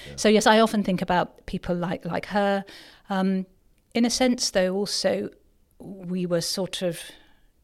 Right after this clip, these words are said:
Speaker 2: just trying to get used to being in England, being very peculiar kids who spoke with an American accent. We've been to an American
Speaker 1: <laughs>
Speaker 2: school,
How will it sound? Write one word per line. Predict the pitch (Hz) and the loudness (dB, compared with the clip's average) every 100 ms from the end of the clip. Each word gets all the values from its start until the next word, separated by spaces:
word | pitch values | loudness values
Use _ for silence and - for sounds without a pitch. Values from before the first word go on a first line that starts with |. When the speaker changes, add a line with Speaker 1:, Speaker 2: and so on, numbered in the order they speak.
| - | -12
Speaker 2:
just | 147 - | -12 -6
trying | 175 175 | -4 -2
to | |
get | 170 | -2
used | 175 160 | -4 -8
to | 180 | -6
being | 185 175 | -4 -2
in | 175 | -2
England, | 180 175 196 185 180 - | -2 -2 -2 -2 -4 -4
being | 180 170 | -4 -4
very | 175 175 170 - _ _ - | -4 -4 -8 -14 _ _ -12
peculiar | 175 - 196 180 | -10 -4 -2 -2
kids | 175 190 185 | 0 0 0
who | 170 | -4
spoke | - 190 | 0 0
with | 196 | 2
an | |
American | 190 185 180 196 | 0 0 0 -2
accent. | 190 - 190 180 185 | -2 -2 0 0 -2
We've | 175 | -4
been | 180 | -6
to | - | -4
an | 190 | -2
American | 180 185 | -2 -2
Speaker 1:
<laughs> | - | 2
Speaker 2:
school, | 208 202 196 190 | 8 10 10 8